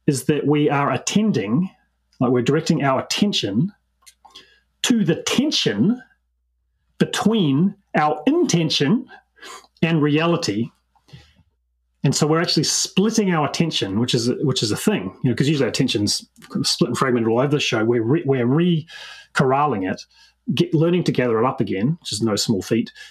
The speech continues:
but then we're consciously splitting it. So part of our attention is on how we want things to be, part of it is on noticing where we are now,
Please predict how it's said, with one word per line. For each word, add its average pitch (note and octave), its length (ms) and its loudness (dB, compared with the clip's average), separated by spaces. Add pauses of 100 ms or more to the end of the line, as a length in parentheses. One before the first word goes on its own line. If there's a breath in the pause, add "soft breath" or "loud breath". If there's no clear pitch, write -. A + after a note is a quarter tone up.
(120)
but D3 120 0
then D#3+ 120 2
we're C#3+ 120 0
consciously E3 500 0
splitting D3 400 0
it. G2 160 -8
So - 160 -4
part D3+ 220 0
of D#3+ 80 0
our D3+ 80 0
attention C#3+ 360 0
is B2 120 0
on A#2+ 280 0
how C#3 200 0
we C#3 60 2
want B2 180 -4
things A#2+ 200 0
to C3 80 2
be, A#2 200 2
part D3 260 -2
of B2 100 0
it B2 60 4
is A#2 100 0
on B2 240 0 (880)
noticing C3 360 2
where A#2+ 100 2
we A#2 140 2
are A2 140 0
now, A#2 460 0